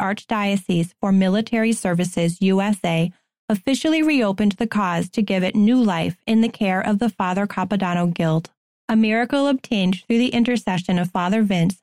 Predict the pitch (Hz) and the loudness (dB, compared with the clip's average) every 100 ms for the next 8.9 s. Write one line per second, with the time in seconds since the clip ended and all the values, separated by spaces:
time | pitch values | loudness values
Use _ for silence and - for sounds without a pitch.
0 | - 247 247 240 269 262 269 254 - 196 | -4 -2 0 -2 2 2 2 0 0 0
1 | 180 180 - 220 208 185 180 180 165 160 | 0 -2 0 0 0 -2 -4 0 0 0
2 | - 208 208 226 - 233 247 - 202 190 | 0 -2 0 0 0 0 0 0 0 2
3 | 190 214 202 180 - 190 170 170 170 180 | 2 2 2 0 -4 -4 0 0 0 0
4 | 196 - _ _ - 214 277 269 - 311 | 0 -2 _ _ -6 -4 -2 -4 -2 0
5 | 208 175 175 - 233 233 - 269 247 220 | 2 0 -4 -8 -8 -6 -2 -2 0 0
6 | 208 208 247 202 170 170 208 196 196 185 | 0 0 0 0 0 -2 -2 -2 -2 0
7 | 226 196 170 185 - 220 220 214 226 - | 0 0 0 -2 -2 0 0 0 -2 -2
8 | 175 170 - _ 190 165 - 165 180 | -2 -2 -6 _ -4 -4 -2 -4 -4